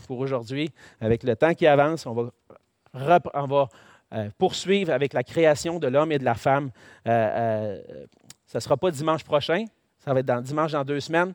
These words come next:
Je vous annonce, la semaine prochaine, on prend une pause des cours bibliques en raison de l'Action de grâce. Et puis, euh, donc, on re-, va se revoir,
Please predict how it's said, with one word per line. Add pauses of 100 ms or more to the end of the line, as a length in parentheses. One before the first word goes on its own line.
(320)
Je
vous
annonce,
la
semaine
prochaine,
on
prend
une
pause
des
cours
bibliques
en
raison (320)
de (240)
l'Action
de
grâce. (300)
Et
puis,
euh,
donc,
on
re-,
va
se
revoir,